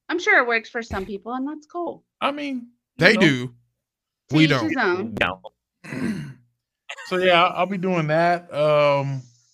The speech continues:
Speaker 1: So what all are you having to make?
Speaker 2: Man, we're keeping it simple. I'm gonna do mac and cheese,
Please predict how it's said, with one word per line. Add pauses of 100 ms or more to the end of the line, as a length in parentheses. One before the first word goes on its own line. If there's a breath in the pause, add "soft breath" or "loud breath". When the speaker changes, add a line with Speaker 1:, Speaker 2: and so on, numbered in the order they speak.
Speaker 1:
So
what
all
are
you
having
to
make? (1400)
Speaker 2:
Man,
we're
keeping
it
simple.
I'm
gonna
do
mac
and
cheese,